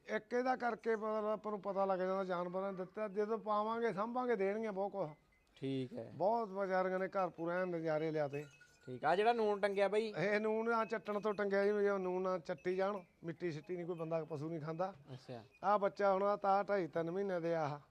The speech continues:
Speaker 1: ਵੱਡੇ।
Speaker 2: ਹੂੰ।
Speaker 1: ਉਹ ਜਿਹੜੇ ਛੋਟੇ ਆ ਹੁਣ ਸੂਈਆਂ ਭੇਡਾਂ।
Speaker 2: ਉਹ ਛੋਟੇ ਨੇ ਹਨਾ?
Speaker 1: ਹਾਂ, ਹਾਂ ਜੀ, ਹਾਂ।
Speaker 2: ਬਾਈ ਭੇਡੂ ਕਿੰਨੇ ਬੱਚੇ ਦੇ ਦਿੰਦੀ ਆ?
Speaker 1: ਭੇਡ ਆਪਣੇ ਵਾਲੀਆਂ ਤਕਰੀਬਨ ਦੋ ਹੀ ਦਿੰਦੀਆਂ ਬਾਈ ਇਹ, ਕੋਈ ਕਹਿਰੀ ਵਾ ਇੱਕ ਅੱਧੇ ਹੀ ਸੂਏ ਪਹਿਲਾਂ ਬਲੂਨ ਲੈ ਲਈ ਆ,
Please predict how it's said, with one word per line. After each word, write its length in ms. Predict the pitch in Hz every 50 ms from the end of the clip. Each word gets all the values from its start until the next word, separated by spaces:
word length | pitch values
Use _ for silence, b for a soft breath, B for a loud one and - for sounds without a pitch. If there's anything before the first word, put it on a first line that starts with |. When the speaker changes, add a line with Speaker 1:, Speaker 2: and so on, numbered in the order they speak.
| _ - 135
Speaker 1:
ਵੱਡੇ। 220 | 139 143 143 139
Speaker 2:
ਹੂੰ। 120 | 135 127 120 b b b b b b b b b -
Speaker 1:
ਉਹ 160 | 170 185 190
ਜਿਹੜੇ 180 | 185 196 190 165
ਛੋਟੇ 340 | 135 147 151 139 156 160
ਆ 100 | 160 160
ਹੁਣ 180 | 139 143 143 139
ਸੂਈਆਂ 280 | 117 139 147 143 147 147
ਭੇਡਾਂ। 200 | 160 165 143 151
Speaker 2:
ਉਹ 220 | 160 170 180 175
ਛੋਟੇ 300 | 147 131 117 - - 143
ਨੇ 100 | 135 127
ਹਨਾ? 160 | 131 143 156
Speaker 1:
ਹਾਂ, 220 | 131 135 131 127 117
ਹਾਂ 200 | 120 117 117 113
ਜੀ, 140 | 110 107
ਹਾਂ। 80 | 104 107 107 - -
Speaker 2:
ਬਾਈ 100 | - 202
ਭੇਡੂ 360 | 208 - 262 254 247 226 233
ਕਿੰਨੇ 240 | 226 220 226 214 220
ਬੱਚੇ 240 | 208 208 - - 202
ਦੇ 140 | 190 196 190
ਦਿੰਦੀ 300 | 180 185 180 170 170 170
ਆ? 200 | 165 156 151 147 - - - - - - -
Speaker 1:
ਭੇਡ 240 | 214 233 240 233
ਆਪਣੇ 320 | 240 240 240 - 233 240 247
ਵਾਲੀਆਂ 340 | 247 247 247 247 247 254 226
ਤਕਰੀਬਨ 400 | 233 240 240 233 247 240 240 208
ਦੋ 200 | 214 214 214 214
ਹੀ 60 | 214
ਦਿੰਦੀਆਂ 320 | 208 190 170 165 160 156
ਬਾਈ 180 | 151 165 175 175
ਇਹ, 260 | 175 170 175 180 180
ਕੋਈ 160 | - 202 196
ਕਹਿਰੀ 340 | - - 202 202 208 233 240
ਵਾ 160 | 226 220 208
ਇੱਕ 160 | 196 202 -
ਅੱਧੇ 180 | 208 190 214 220
ਹੀ 80 | 220 160
ਸੂਏ 280 | 147 175 190 196 196
ਪਹਿਲਾਂ 280 | 185 185 202 214 214 208
ਬਲੂਨ 300 | 196 202 190 190 185 185
ਲੈ 120 | 180 180
ਲਈ 140 | 180 175 175
ਆ, 140 | 175 156